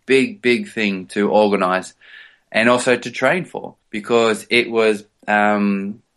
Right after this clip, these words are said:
a swim between Spain and Morocco, which was anywhere between ten and fifteen miles, and then cycling the southeast coast of Spain,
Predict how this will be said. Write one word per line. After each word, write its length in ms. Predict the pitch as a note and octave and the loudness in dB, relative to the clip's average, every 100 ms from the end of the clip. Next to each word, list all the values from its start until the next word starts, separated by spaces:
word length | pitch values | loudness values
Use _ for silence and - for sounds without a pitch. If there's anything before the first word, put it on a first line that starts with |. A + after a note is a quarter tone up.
| - _ - | -20 _ 0
a 540 | G#2 G#2 G2+ G2+ G2+ | 2 4 2 0 -2
swim 440 | - - C#3 E3+ | -8 0 0 0
between 680 | E3 C3 - B2+ A#2 A#2+ - _ | -4 -10 -2 0 0 -4 -10 _
Spain 560 | - - B2 C3 C3+ - | -6 0 2 2 -2 -10
and 160 | - B2 | -6 -2
Morocco, 540 | A#2+ G2 - A#2 E3+ E3+ _ _ | 0 0 0 -2 -2 -8 _ _
which 760 | G#2 A2+ A2 G#2+ - - - _ - | -4 0 0 0 -4 -12 -12 _ -6
was 280 | A2 G#2+ | -2 0
anywhere 360 | - A2+ A#2+ A#2+ | 0 0 2 2
between 560 | G#2+ - - G#2+ G2+ - | 0 -8 -6 -4 -4 -6
ten 600 | - A#2 A#2 A#2 A2+ G2+ | -2 -2 -2 -6 -10 -10
and 560 | - G2+ G#2 G#2 G2 G2 _ - - - _ _ | -8 -4 -2 0 -2 -6 _ -20 -20 -20 _ _
fifteen 420 | - B2+ C3 A#2+ | -2 0 0 0
miles, 500 | A2 G2 A#2+ G3+ - _ - | 2 2 2 -2 -8 _ -8
and 160 | A2 G#2+ | -2 0
then 220 | G#2+ G#2 | 0 0
cycling 760 | - A#2+ B2+ C#3 B2+ A#2 A#2 - | 0 2 2 0 -4 -4 -8 -12
the 80 | G#2+ | -10
southeast 640 | B2+ B2+ B2+ C3+ B2 - | -2 0 0 -4 -8 -4
coast 320 | B2 A2+ - | -4 -4 -6
of 100 | G#2+ | -14
Spain, 540 | - G#2+ G2+ G#2+ D3+ | -12 -6 -4 -4 -8